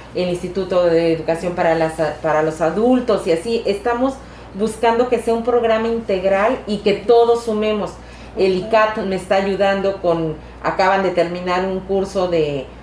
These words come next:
Speaker 1: pasteles, ahí voy a pedirles que les manden fotos increíbles, lo, de verdad increíbles los pasteles que sacaron las, las permacultoras, eh, que no necesariamente son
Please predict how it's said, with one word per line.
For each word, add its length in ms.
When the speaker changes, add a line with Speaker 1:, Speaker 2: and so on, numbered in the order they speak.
Speaker 1:
pasteles, 600
ahí 140
voy 140
a 80
pedirles 400
que 160
les 180
manden 400
fotos 420
increíbles, 960
lo, 140
de 200
verdad 440
increíbles 840
los 100
pasteles 520
que 100
sacaron 500
las, 220
las 180
permacultoras, 920
eh, 340
que 380
no 240
necesariamente 1400
son 260